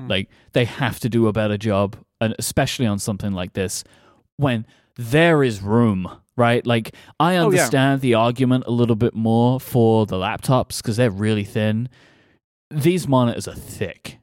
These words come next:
Speaker 2: Like, you could put a lot of hardware in there if you
Speaker 1: Yeah.
Speaker 2: wanted to. Uh, they've just chosen not to. And that whatever they're prioritizing to deprioritize the camera,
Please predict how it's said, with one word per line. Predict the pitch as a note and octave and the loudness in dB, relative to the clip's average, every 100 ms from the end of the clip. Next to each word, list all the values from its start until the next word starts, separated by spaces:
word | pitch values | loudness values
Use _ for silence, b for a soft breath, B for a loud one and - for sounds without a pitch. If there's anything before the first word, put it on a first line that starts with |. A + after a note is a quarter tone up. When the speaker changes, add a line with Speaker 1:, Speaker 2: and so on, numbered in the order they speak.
| - | -6
Speaker 2:
Like, | G#2 F#2+ - | -6 -6 -8
you | F2 C3 C3 | -2 2 2
could | - G#2+ | 0 -4
put | F#2+ A#2 G#2+ | -2 -2 0
a | G2 | -4
lot | G2 A2 A2 | 0 0 0
of | G2 G2 | -4 -8
hardware | G#2 A2 G2 F#2+ G2 F#2 | -4 -2 0 -2 -2 -2
in | F#2 | -4
there | F#2+ F#2+ | -4 -4
if | G2 | -4
you | G2+ | -6
Speaker 1:
Yeah. | F#2 | -6
Speaker 2:
wanted | G2+ G2 F#2+ | -6 -6 -6
to. | A#2+ G#2+ G#2+ C3+ - | -2 -2 -2 -8 -12
Uh, | F#2+ F2 F2 | -12 -10 -12
they've | G#2 G2+ | -10 -10
just | G#2 - | -10 -10
chosen | A2 F#2+ F#2+ F2+ | -6 -6 -6 -10
not | F2+ - | -10 -8
to. | A#2 A2 | -4 -2
And | - G2 | -2 -6
that | F#2+ - B B - | -8 -10 B B 0
whatever | B2+ C#3 D#3 D#3 | 2 2 0 2
they're | D3 C#3 | 2 2
prioritizing | B2+ C3+ B2 A#2 A#2+ - C3 C3 C#3+ C#3 | 0 0 2 2 0 0 0 2 0 -4
to | - | -6
deprioritize | - G#2+ - A2 A2 A2 G#2 A2 G#2+ | -8 -8 -4 -2 0 0 -2 -6 -6
the | G#2 | -8
camera, | G#2+ G#2 A2 A#2 | -8 -4 -2 -4